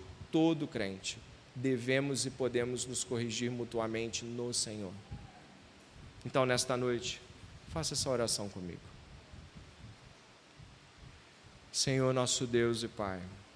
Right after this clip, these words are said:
nós nos entregamos neste momento, Pai, à Tua santa palavra.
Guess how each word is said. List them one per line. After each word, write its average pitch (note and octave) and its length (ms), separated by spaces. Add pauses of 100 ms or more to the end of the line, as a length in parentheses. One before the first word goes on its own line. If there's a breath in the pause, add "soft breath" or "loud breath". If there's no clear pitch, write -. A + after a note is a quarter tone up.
(600)
nós B2+ 200
nos C3 240
entregamos C3+ 1000
neste A#2+ 380
momento, A2 640
Pai, A2 260
à A2 60
Tua B2 300
santa D3+ 880
palavra. G2+ 680